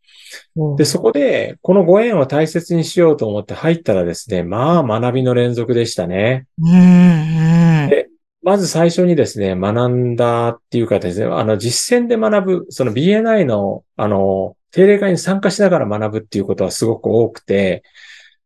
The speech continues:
Speaker 2: で、あの、一番最初にですね、まあ、壁っていうことでもないんですけれども、まあ、大きな学びだなと思ったのが、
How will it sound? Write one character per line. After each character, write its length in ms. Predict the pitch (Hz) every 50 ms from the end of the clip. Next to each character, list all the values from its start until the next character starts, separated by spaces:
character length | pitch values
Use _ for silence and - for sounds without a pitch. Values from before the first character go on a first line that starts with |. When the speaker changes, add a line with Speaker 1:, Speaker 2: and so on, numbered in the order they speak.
| _ _ _ _ _
Speaker 2:
で、 320 | 147 151 151 147 - -
あ 140 | - 139 131
の、 640 | 131 135 127 123 123 120 120 117 113 113 131 - - _ _ _ _
一 220 | 156 131 - 214
番 180 | 233 240 240 233
最 220 | - 233 240 226
初 160 | 214 - 233
に 100 | 226 208
で 100 | 160 110
す 140 | 98 - 110
ね、 380 | 110 110 104 92 90 101 110 _ _ _ _ _ _ _ _ _ _ _ _ _ _ _ _ _ _ _
ま 120 | 143 127
あ、 100 | 127 - _ _ _ _ _
壁 340 | - 143 151 147 175 202 220
っ 100 | 214 - _ _ _
て 80 | - 220
い 40 | 214
う 80 | 214
こ 120 | 214 220 214
と 100 | 202 160
で 80 | 127
も 80 | 101 98
な 160 | 95 107 117
い 80 | 110 101
ん 40 |
で 120 | 92 92 87
す 100 | - -
け 140 | - 101 87
れ 80 | 90
ど 120 | 87 87 90
も、 340 | 107 117 104 90 85 - _ _ _ _ _ _ _ _ _ _ _ _ _ _ _ _ _ _ _ _ _ -
ま 120 | 127 123
あ、 40 | 120
大 160 | 127 143 135
き 100 | - 117
な 380 | 101 101 95 90 98 101 95 -
学 220 | 104 101 107 107
び 80 | 107 107
だ 100 | 110 107
な 220 | 104 110 110 110
と 100 | 104 -
思 140 | 95 90 98
っ 80 | 104 101
た 160 | _ - 85
の 100 | 85 85
が、 380 | 82 101 107 107 98 87 87